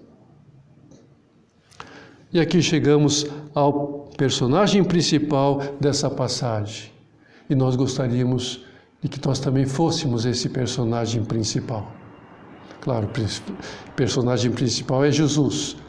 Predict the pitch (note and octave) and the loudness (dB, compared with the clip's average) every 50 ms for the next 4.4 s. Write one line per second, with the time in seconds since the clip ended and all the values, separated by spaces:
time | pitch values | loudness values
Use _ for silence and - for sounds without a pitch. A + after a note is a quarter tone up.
0 | - - - - - D3 A2+ A2+ A2 G#2 G#2+ B2 D3 D3+ - D3+ C#3 D3 - - | -20 -20 -20 -10 -6 -4 -2 0 0 0 2 2 2 4 4 2 0 0 0 -2
1 | B2 A2 - C#3 - - B2 A#2 C3+ C3+ - - - C3+ G2+ - G#2+ - - - | -2 0 -2 -2 -2 -2 0 0 2 2 0 0 -2 -2 -2 -2 -4 -6 -4 -2
2 | D#3+ D#3 D3 - - - - - - F3+ F3+ F3 - C3 B2+ - F3 F#3 - - | 0 0 0 -2 -6 -8 -8 -10 -10 -10 -10 -8 -6 -6 -6 -4 -4 -4 -6 -6
3 | - - - - - - - - A#2+ A#2 A#2 A2+ A2 G#2+ G#2+ G2 F2 - - - | -8 -10 -12 -12 -14 -14 -6 -4 -2 0 2 2 2 2 0 -2 -2 -6 -10 -14
4 | - - - - - - - | -14 -14 -14 -12 -12 -12 -14